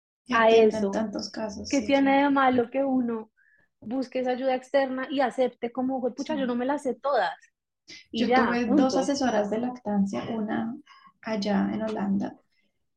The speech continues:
Speaker 1: y, <laughs> y una colombiana, y ay no, o sea, definitivamente yo amé la colombiana, me sal-, yo digo que ella me salvó mi lactancia,
Speaker 2: No,
Speaker 1: cien por ciento.
Speaker 2: en cambio, yo no tuve, porque yo hice caso.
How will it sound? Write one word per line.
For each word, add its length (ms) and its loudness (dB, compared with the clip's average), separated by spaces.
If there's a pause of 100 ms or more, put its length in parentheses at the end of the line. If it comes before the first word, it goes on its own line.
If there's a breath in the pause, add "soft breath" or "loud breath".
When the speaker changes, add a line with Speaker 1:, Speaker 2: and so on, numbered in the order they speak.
Speaker 1:
y, 600 -4
<laughs> 420 -10
y 120 0
una 220 -2
colombiana, 840 -4
y 260 -10
ay 240 -4
no, 340 -6
o 80 -12
sea, 220 -8
definitivamente 880 -10 (260)
yo 120 -4
amé 180 -2
la 140 -4
colombiana, 540 -4
me 120 -4
sal-, 340 -12
yo 140 -4
digo 120 -2
que 200 -6
ella 160 -2
me 140 0
salvó 220 -8
mi 140 4
lactancia, 520 -4 (800 loud breath)
Speaker 2:
No, 80 -16
Speaker 1:
cien 200 4
por 100 2
ciento. 320 4
Speaker 2:
en 40 4
cambio, 420 4 (340)
yo 220 2
no 180 2
tuve, 420 2 (540)
porque 280 -10
yo 120 -6
hice 240 -6
caso. 380 0